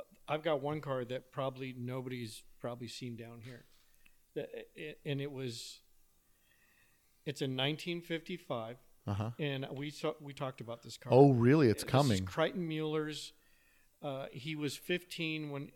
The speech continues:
Speaker 1: his son Andy Mueller was telling me the story, and I knew this. I knew the story.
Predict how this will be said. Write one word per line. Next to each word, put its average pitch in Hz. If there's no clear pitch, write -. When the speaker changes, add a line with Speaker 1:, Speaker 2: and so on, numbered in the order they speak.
Speaker 1:
his 151
son 160
Andy 139
Mueller 127
was 117
telling 131
me 120
the 113
story, 120
and 139
I 165
knew 156
this. 127
I 151
knew 143
the 123
story. 117